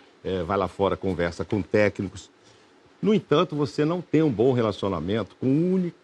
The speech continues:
com o último técnico campeão pela seleção brasileira, o último técnico campeão agora brasileiro, que é o Filipão. A coisa estremeceu, eu não sei como anda a relação, gostaria de saber como é que anda.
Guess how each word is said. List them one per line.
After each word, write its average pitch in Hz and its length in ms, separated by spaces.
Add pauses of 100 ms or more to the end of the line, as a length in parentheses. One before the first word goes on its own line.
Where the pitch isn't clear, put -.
(120)
com 123 100
o 127 140
último 160 340
técnico 139 580
campeão 147 560
pela 139 220
seleção 117 680
brasileira, 107 680
o 110 60
último 120 300 (220)
técnico 110 300
campeão 113 580 (460)
agora 107 420
brasileiro, 107 720
que - 120
é - 20
o 104 40
Filipão. 98 560 (400)
A - 40
coisa 143 280
estremeceu, 143 680
eu 170 40
não 147 120
sei 135 220
como 123 320
anda 113 160
a - 20
relação, 101 400
gostaria 104 340
de 92 60
saber 92 240
como 95 160
é 92 40
que 90 140
anda. 127 240